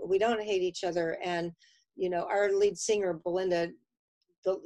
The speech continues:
the last thing she ever needs to do is a Go-Go's tour. She's financially, she does not need to do it.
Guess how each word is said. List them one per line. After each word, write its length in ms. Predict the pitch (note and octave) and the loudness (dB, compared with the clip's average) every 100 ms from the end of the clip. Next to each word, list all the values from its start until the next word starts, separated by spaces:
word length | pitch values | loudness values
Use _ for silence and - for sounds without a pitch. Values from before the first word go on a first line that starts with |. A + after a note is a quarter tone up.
| - - | -10 -4
the 40 | |
last 420 | G3+ F#3+ G#3 G#3 - | 0 4 4 2 0
thing 180 | F#3+ | -2
she 220 | F3+ G#3 - | -2 -2 -2
ever 240 | F#3+ F#3 | 0 0
needs 260 | F3 E3 D#3+ | 0 -2 -4
to 60 | F3+ | -4
do 280 | E3+ F3+ E3 | 0 2 2
is 100 | D#3+ | 0
a 80 | |
Go-Go's 480 | E3+ F#3+ F#3+ D#3 - | 2 4 4 2 -2
tour. 340 | - D3 - E3+ | -8 -6 -6 -8
She's 440 | - - E3 D#3+ - _ _ _ _ _ _ | -8 -6 -4 -6 -12 _ _ _ _ _ _
financially, 760 | F3 F3+ F3+ F#3+ - F3 E3+ E3+ | -2 0 0 0 -2 0 2 0
she 200 | - E3 | -2 -4
does 200 | E3 F#3 | -4 -2
not 240 | D#3+ E3 | -4 -2
need 220 | F3 D#3+ | -4 -4
to 100 | - | -6
do 240 | D#3 D#3+ D#3 | -2 2 4
it. 160 | E3 | 2